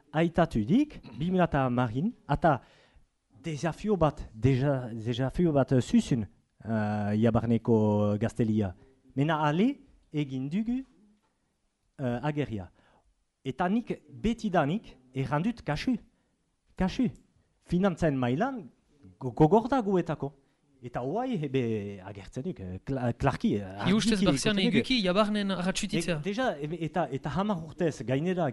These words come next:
Speaker 1: hamar urtez, soz galtzen ginizun, jabarneko gazteliaekin, eta gordatu, <laughs> gorde dugu, eh, silo hoi, eta hoi behar dugu pagatu lau urtez. Enetako hoi, eh,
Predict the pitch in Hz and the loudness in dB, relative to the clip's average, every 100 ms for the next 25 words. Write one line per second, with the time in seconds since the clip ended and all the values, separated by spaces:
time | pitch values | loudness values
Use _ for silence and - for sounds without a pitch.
0 | 113 180 208 175 170 - 123 - - _ | 0 0 0 -2 -4 -2 -2 -4 -20 _
1 | - - - 214 175 139 180 180 202 170 | -20 -18 2 4 4 4 0 0 -2 -2
2 | 170 196 156 - 113 95 80 _ _ _ | -2 -2 -4 -4 -6 -8 -14 _ _ _
3 | 120 175 185 185 190 180 139 - 139 139 | 2 4 4 2 2 2 2 0 -2 2
4 | 190 226 302 294 _ _ - 175 185 165 | 2 0 -4 -6 _ _ -4 -2 -2 -2
5 | 180 190 208 - 190 151 165 139 123 160 | -2 0 -2 -2 -2 2 2 0 -10 -16
6 | 123 139 185 180 190 175 170 190 170 143 | -8 2 2 4 6 6 4 4 6 8
7 | 127 123 113 - _ - 180 175 185 247 | 8 4 2 -6 _ -6 2 4 6 4
8 | 302 277 156 214 226 269 202 196 226 208 | 0 0 2 4 4 2 0 -2 -2 -4
9 | 208 240 240 175 175 147 - - - - | -4 -4 -2 0 2 0 -2 -8 -10 -18
10 | - - 135 160 190 226 123 110 220 320 | -20 -6 -2 0 -2 -4 -4 0 2 2
11 | 311 _ _ _ _ _ - 123 113 | -4 _ _ _ _ _ -12 -8 -8